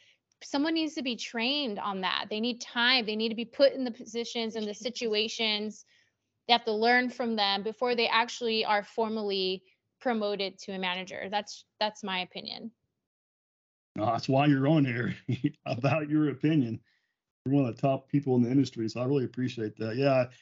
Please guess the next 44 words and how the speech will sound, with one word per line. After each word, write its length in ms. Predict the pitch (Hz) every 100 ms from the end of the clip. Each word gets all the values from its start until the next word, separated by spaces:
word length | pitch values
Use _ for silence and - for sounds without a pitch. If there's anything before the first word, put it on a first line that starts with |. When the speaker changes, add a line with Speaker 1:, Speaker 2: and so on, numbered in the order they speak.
| _ _ -
Speaker 2:
I 60 | 143
totally 300 | 214 175 135
agree. 480 | 120 139 135 123 120
It's, 200 | 127 - _ -
it's 180 | 123
not 200 | 143 131
a 40 | 113
productivity 540 | - 123 123 127 120
on 140 | 117 113
that 200 | 117 113
side 300 | - 107 107
of 160 | 107
it. 160 | 110 104
It's 220 | 123 110
more 220 | 117 120
so 160 | 113 120
like, 320 | 113 107 104 - _ _ _ _ _ _ _ _ _ _ _ _ _ _ -
I 80 | 127
mean, 140 | 123
I, 140 | 123
as 200 | 135 135
you 80 | 135
come 200 | 127 156
into 120 | 139
management, 640 | 127 135 131 131 123 117 110
if 140 | 113
you 80 | 113
have 260 | 110 113 110
any 100 | 104
productivity 760 | 120 113 - 120 117 117 104 -
things 260 | 123 120 113
you 120 | 117
do, 320 | 117 117 113 -
but 180 | 110 - _
yeah, 160 | 127 117
that's, 220 | 120 - _ _
that's 180 | 123 113
a 40 | -
good 140 | 123
point. 320 | - 117 117 117 _ _ _ _ _ _ _ _ _ _ _ _ _ _
Uh, 140 | 131 131
so, 280 | 165 147 143 _ _ _ _ _ _ -
go 60 | 143
ahead. 160 | 170